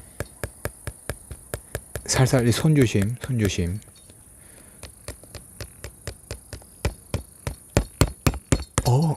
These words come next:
이, 어, 이야. 아, 군대예요? 지금? 오, 와. 이야, 오 개월이면 병장 이 호봉?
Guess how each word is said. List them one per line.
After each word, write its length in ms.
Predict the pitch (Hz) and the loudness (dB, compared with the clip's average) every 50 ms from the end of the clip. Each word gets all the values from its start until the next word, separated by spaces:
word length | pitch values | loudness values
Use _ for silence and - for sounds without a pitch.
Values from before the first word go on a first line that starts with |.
| - - | -4 -4
이, 100 | 120 - - - - - - - - - - | -4 -4 -2 -2 -4 -4 -6 -8 -2 -2 -2
어, 600 | - - 113 131 151 165 165 139 107 - - - - - - - - - - - - - - - - - - - - - - - - | -2 0 0 0 2 2 0 0 -2 -4 -6 -8 -10 -10 -12 -14 -16 -18 -20 -18 -18 -18 -18 -18 -20 -20 -20 -20 -20 -20 -18 -8 -2
이야. 420 | 196 185 156 151 151 151 156 151 - - - - - - - - - - - - - - - - - - - - - - - - - - - - - - - - - - - - - - - - | 0 2 4 4 4 2 0 -4 -4 -6 -8 -8 -10 -10 -12 -14 -18 -18 -20 -20 -20 -20 -20 -20 -20 -20 -20 -20 -20 -20 -20 -20 -20 -20 -20 -20 -20 -20 -20 -20 -20 -20 -20 -20 -20 -20 -4 2
아, 80 | - 127 - | 2 2 4
군대예요? 480 | - 131 135 139 135 120 123 147 160 - _ - | 6 6 10 10 10 10 8 4 0 -4 _ -4
지금? 240 | - 120 131 180 196 - _ _ _ _ _ _ _ _ _ _ _ _ - _ - _ _ _ - - - - - - | 0 2 2 2 0 -2 _ _ _ _ _ _ _ _ _ _ _ _ -20 _ -20 _ _ _ -20 -20 -20 -16 -4 2
오, 440 | - - - 202 240 254 202 - 87 | 2 4 6 8 8 8 8 6 2
와. 600 | 87 - - - - - - - - - - - - - _ _ _ _ - - | 0 0 0 -2 -2 -4 -8 -10 -12 -14 -18 -20 -20 -20 _ _ _ _ -18 -12
이야, 300 | 107 98 92 90 87 87 | -8 -4 -2 0 0 0
오 180 | 90 104 120 135 | 2 6 6 8
개월이면 560 | 156 180 175 151 135 123 113 107 101 92 87 - - _ _ _ _ _ _ _ _ _ _ _ _ _ - - | 10 10 8 8 8 6 4 4 4 2 0 -4 -10 _ _ _ _ _ _ _ _ _ _ _ _ _ -20 -8
병장 500 | - - 131 135 135 131 127 107 85 80 85 - _ _ _ _ _ _ _ _ _ _ _ _ _ _ _ _ _ _ _ _ _ _ _ - _ - - - | -2 0 2 6 8 8 8 8 6 2 -6 -12 _ _ _ _ _ _ _ _ _ _ _ _ _ _ _ _ _ _ _ _ _ _ _ -20 _ -14 -4 2
이 160 | 165 127 131 | 6 8 10
호봉? 300 | 147 139 113 135 160 180 | 10 8 8 6 2 0